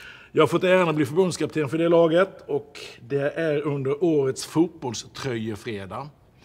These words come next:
som går av stapeln den tolfte april. Och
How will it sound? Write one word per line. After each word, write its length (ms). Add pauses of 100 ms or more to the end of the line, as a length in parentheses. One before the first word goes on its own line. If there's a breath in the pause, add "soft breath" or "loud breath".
(360 soft breath)
som 260
går 180
av 60
stapeln 460
den 80
tolfte 640 (100)
april. 360 (1700 loud breath)
Och 220